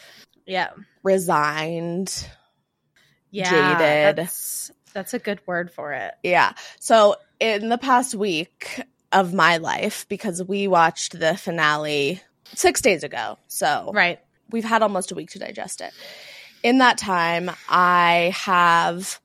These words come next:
Speaker 2: watched two full seasons of Vanderpump Rules.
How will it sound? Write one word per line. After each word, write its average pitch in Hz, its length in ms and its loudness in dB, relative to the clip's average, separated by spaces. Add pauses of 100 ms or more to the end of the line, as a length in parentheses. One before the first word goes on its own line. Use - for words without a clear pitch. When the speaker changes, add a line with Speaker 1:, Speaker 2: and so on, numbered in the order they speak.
(600)
Speaker 2:
watched - 1000 2
two 330 220 2
full 233 220 0
seasons 175 340 -8
of 165 80 -6
Vanderpump 165 540 -6
Rules. 160 840 -4